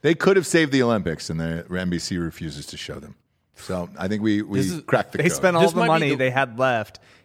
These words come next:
Speaker 3: and they botched it. And N B C might not be a network in, like, a year or two. We don't
Speaker 2: No.
Speaker 3: know.
Speaker 1: We don't know.
Speaker 3: <laughs> We don't know.
Speaker 1: We really don't know. Um, let me ask you this, uh, before we get out of this Olympics topic here.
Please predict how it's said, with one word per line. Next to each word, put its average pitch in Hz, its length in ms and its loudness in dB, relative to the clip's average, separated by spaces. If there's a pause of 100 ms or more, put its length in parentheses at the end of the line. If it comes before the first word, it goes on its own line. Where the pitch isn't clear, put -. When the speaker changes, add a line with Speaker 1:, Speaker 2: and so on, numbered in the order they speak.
(120)
Speaker 3:
and 107 140 -4
they 107 100 -4
botched 101 460 -4
it. 90 160 -10
And 90 220 -12 (260)
N 196 100 2
B 240 120 -2
C 240 180 0
might 220 180 0
not 208 140 -2
be 208 80 -2
a 185 60 2
network 135 340 -4
in, 98 240 -8
like, 98 160 -12
a - 20 -10
year 98 160 -6
or 92 60 -10
two. 92 240 -12 (100)
We 127 100 -8
don't 143 120 -2
Speaker 2:
No. 135 80 -4
Speaker 3:
know. 90 100 -8 (200)
Speaker 1:
We 87 80 -10
don't 107 280 -2
know. 76 120 -10
Speaker 3:
<laughs> - 260 -16
We 131 80 -4
don't - 340 -10
know. 82 80 -12
Speaker 1:
We 107 120 0
really 127 280 4
don't 117 300 0
know. 92 420 -8
Um, 127 460 -2
let 175 100 0
me 202 100 2
ask 202 200 2
you 147 60 2
this, 98 320 -2
uh, 104 200 2
before 104 220 -4
we 117 80 -2
get 104 140 4
out 98 120 2
of 90 60 -2
this 87 160 -8
Olympics 80 380 -6
topic 82 400 -4
here. 82 240 -6